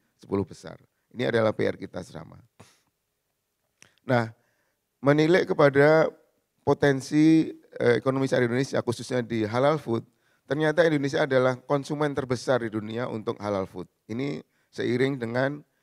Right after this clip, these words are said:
eh, jumlah penduduk yang besar dan kesadaran terhadap, eh, apa namanya, eh, agama juga tinggi, sehingga kita termasuk satu di antara,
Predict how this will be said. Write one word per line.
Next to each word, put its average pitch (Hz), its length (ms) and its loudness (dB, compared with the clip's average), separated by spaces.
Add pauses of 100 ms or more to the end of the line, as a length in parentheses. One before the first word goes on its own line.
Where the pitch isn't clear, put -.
(260)
eh, 107 80 -8
jumlah 135 240 0
penduduk 123 320 0
yang 113 80 0
besar 131 480 2
dan 120 160 -6
kesadaran 139 640 0
terhadap, 117 400 0 (400)
eh, 101 160 -8
apa 101 240 -6
namanya, 110 640 -4
eh, 98 400 -4
agama 113 480 -4
juga 107 240 -4
tinggi, 110 400 -4
sehingga 107 320 -6
kita 113 400 -8 (400)
termasuk 107 560 -6
satu 139 400 0
di 143 160 4
antara, 110 400 -2